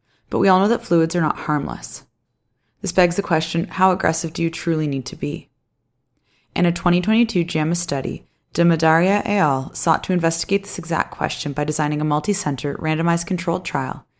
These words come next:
in which patients were either randomized to aggressive resuscitation, as defined by a bolus of twenty mils per kilogram of body weight, followed by maintenance of three mils per kilogram per hour, or moderate resuscitation, ten mils per kilogram bolus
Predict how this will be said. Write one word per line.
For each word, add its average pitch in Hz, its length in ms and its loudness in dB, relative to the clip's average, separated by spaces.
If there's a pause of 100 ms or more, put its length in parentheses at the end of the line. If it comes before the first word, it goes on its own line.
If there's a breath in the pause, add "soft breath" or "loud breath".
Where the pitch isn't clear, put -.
(360)
in 196 100 2
which 180 200 0
patients 202 320 4
were 226 80 4
either 226 140 4
randomized 151 520 0
to - 140 0
aggressive 151 400 0
resuscitation, 147 920 -4
as 160 140 0
defined 156 400 2
by 156 140 2
a 156 60 2
bolus 151 380 0
of - 120 -16
twenty 160 360 0
mils 180 240 0
per 208 120 -2
kilogram 160 480 0
of 170 140 -4
body 139 260 0
weight, 151 280 -6 (320)
followed 160 260 4
by 160 120 2
maintenance 156 420 -2
of 156 60 -12
three 175 340 0
mils 180 240 0
per - 120 -8
kilogram 160 480 -2
per 170 140 -6
hour, 143 400 -4 (480)
or 190 140 4
moderate 185 400 6
resuscitation, - 920 -4 (340)
ten 202 300 4
mils 185 180 2
per 185 140 -2
kilogram 151 440 0
bolus 131 420 -4